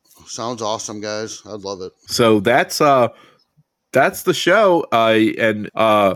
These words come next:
Speaker 2: Brian is a member over at the Phantom Galaxy group. You're also in the Land of the Creeps,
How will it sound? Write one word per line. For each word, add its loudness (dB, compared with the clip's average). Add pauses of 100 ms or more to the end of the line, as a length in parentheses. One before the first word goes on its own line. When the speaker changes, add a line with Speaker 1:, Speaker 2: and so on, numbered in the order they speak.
(160)
Speaker 2:
Brian 0
is 0
a 0
member 4
over 4
at -2
the 2
Phantom -2
Galaxy 0
group. 0
You're 2
also 2
in 0
the -4
Land 2
of -4
the -4
Creeps, -4